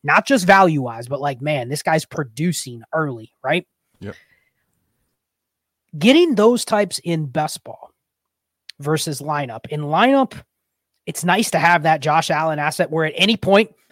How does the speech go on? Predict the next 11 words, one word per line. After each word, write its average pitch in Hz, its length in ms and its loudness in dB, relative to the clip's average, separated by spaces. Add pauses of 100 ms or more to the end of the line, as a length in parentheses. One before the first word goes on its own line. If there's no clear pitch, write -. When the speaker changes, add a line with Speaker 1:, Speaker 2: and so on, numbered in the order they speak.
(140)
Speaker 1:
I 190 140 4
could 170 200 -4
literally 220 760 -2 (420)
shift - 480 0
my 185 160 4
roster 170 340 0
construction 151 520 -6
and 143 100 -8
probably 175 280 2
command 151 500 -4
a, 143 180 -10